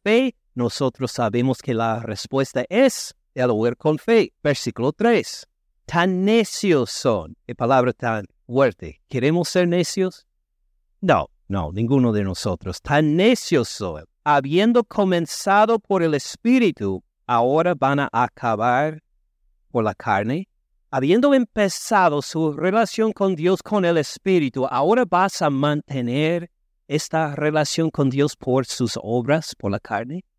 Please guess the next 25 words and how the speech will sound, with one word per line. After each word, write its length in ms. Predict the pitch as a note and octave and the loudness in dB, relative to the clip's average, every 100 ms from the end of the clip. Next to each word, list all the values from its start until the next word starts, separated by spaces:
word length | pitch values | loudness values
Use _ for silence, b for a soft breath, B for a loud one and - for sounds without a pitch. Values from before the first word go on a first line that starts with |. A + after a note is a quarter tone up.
| _ | _
Empezaron 1000 | A#3+ C4 A#3 A#3 A3 - A#3+ C4+ D4 D4+ | 2 2 2 -2 -2 -2 0 2 4 0
con 220 | - C4+ | 0 0
el 140 | C4+ C4+ | 2 0
Espíritu, 760 | C4 - - C4+ G#3+ C3+ A2+ | 0 -4 -4 0 0 -2 -6
¿verdad? 400 | G2+ C#3 - A#3+ A3+ | -4 -4 2 2 2
¿Cómo 320 | C4 D4+ D4 | 0 2 2
recibieron 640 | C4+ C4+ - A#3+ B3+ C4 B3+ | 2 -2 -2 -2 2 2 2
el 120 | B3 | 2
Espíritu? 560 | A#3 - A3+ F#3+ - C3+ | 0 -2 -4 -4 -4 -6
Por 240 | F#3+ A3 | 0 2
oír 340 | A#3+ C4+ C#4+ | 2 0 -2
con 240 | - C4+ C4 | 0 0 0
fe. 520 | - C4+ C4 G#3 A2 _ _ _ _ | 0 0 2 0 -4 _ _ _ _
Y 220 | B3+ A#3+ - | -4 -4 0
ahora 420 | G#3 A#3 C#4+ B3 | 2 4 4 2
van 240 | F#3 A3 | 0 0
a 80 | B3 | 0
terminar 1000 | - F#3 A3+ A3 G#3 G3 G3+ B3 C#4 C#4 | -4 -2 0 0 0 0 2 2 2 2
su 240 | - C#4 B3+ | -2 -4 -4
salvación, 760 | - B3+ C4 C4 B3 - C4+ | 0 2 2 0 -2 -2 0
van 140 | A#3 G#3+ | 0 -2
a 60 | |
completar 840 | - A#3+ A#3+ G#3 G#3 - F3+ A3+ C#4 | 0 -2 -2 0 -2 -2 0 2 2
su 140 | C#4 | -2
salvación, 720 | - B3+ B3 B3 B3+ - C4+ | -2 2 2 2 -2 0 -2